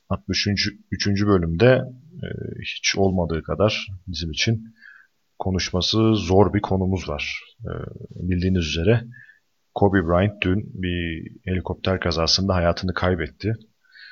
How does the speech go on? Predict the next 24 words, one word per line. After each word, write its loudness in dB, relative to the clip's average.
Ve 2
biz 2
de 2
yani -2
hiç -2
vakit -4
kaybetmeden -2
onun -2
hakkında -4
bir 0
şeyler 2
söylemek -2
istedik. -2
Çünkü -4
hayatımızda 0
çok -2
yer 8
tutan -2
bir -6
oyuncuydu. -2
Ne 0
kadar 4
yer 4
tuttuğunu 2